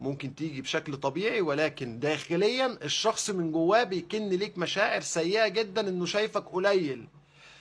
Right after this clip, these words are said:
فأنصحك لو لقيت العلامات دي ابتعد وفورًا، أو شوف إيه الشيء الخطأ اللي أنت بتعمله مع هذا الشخص وحاول تصلحه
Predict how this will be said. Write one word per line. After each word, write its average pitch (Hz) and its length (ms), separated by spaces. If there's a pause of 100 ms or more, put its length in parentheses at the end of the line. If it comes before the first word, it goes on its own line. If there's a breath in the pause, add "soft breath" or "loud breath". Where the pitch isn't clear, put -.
(140 loud breath)
فأنصحك 160 800
لو 139 120
لقيت 175 280
العلامات 185 460
دي 233 340 (360 soft breath)
ابتعد 214 560
وفورًا، 170 680
أو 262 380 (320 soft breath)
شوف 233 600
إيه 208 180
الشيء 185 480
الخطأ 156 500
اللي 165 160
أنت 185 140
بتعمله 175 400
مع 156 220
هذا 175 120
الشخص - 360
وحاول 190 380
تصلحه 220 540